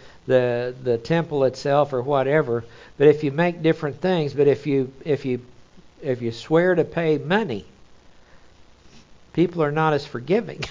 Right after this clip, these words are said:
<laughs> Find that out real fast. Are they? You wanna buy a car.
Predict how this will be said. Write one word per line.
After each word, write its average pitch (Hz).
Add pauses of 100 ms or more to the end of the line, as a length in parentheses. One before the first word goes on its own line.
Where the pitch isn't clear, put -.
(160)
<laughs> -
Find 156
that 185
out 143
real 139
fast. 170 (500)
Are 131
they? 196 (600)
You 120
wanna 147
buy 147
a 156
car. 180